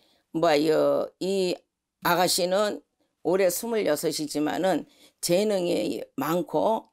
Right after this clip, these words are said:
뭔가를 이제 하려고 하는데 굉장히 제 마음은 여려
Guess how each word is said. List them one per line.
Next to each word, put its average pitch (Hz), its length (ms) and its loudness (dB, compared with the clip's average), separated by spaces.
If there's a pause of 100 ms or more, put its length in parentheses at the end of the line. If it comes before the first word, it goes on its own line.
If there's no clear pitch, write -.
(240)
뭔가를 185 500 0
이제 170 220 -4
하려고 196 400 -4
하는데 156 280 -2 (440)
굉장히 254 760 0
제 196 400 -4 (340)
마음은 240 560 0
여려 156 480 0